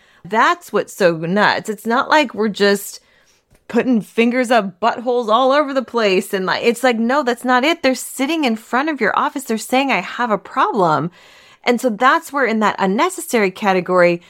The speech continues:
those are the people that are, they're sitting in your office. They s-, maybe got to you in sort of a roundabout way. A friend of a friend of a friend who actually has a pelvic floor dysfunction problem said, "This physical therapist is so amazing."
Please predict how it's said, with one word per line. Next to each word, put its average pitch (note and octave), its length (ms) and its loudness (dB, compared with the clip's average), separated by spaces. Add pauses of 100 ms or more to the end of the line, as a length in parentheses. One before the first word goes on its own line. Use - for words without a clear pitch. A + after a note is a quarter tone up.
(240)
those A3 360 2
are D4+ 60 0
the C4+ 100 -2
people F3 680 0
that E3+ 320 0
are, E3 540 2
they're F3+ 160 -2
sitting D#4+ 360 -4
in D4 120 -4
your B3+ 180 0
office. F#3 340 2
They E3 140 0
s-, E3 140 -12
maybe A#3 560 0
got G#3+ 360 2
to A3+ 140 -6
you F#3 460 2
in F3 200 -2
sort G3 240 0
of E3+ 60 -2
a D#3+ 100 0
roundabout G#3 720 0
way. E3+ 340 2
A C#3+ 40 -4
friend A3+ 320 0
of A#3+ 60 0
a A#3+ 100 -2
friend G#3 240 0
of G3 60 -4
a G3 100 0
friend E3 520 0 (240)
who - 100 -4
actually E3+ 300 -2
has A#3 360 2
a B3+ 60 -2
pelvic A3 320 0
floor F3+ 220 0
dysfunction E3+ 440 -4
problem D#3+ 320 2
said, D#3 200 -10
"This B2 180 -8
physical A3 380 -2
therapist G3 420 -2
is F3 80 -10
so F3+ 220 0
amazing." E3+ 760 0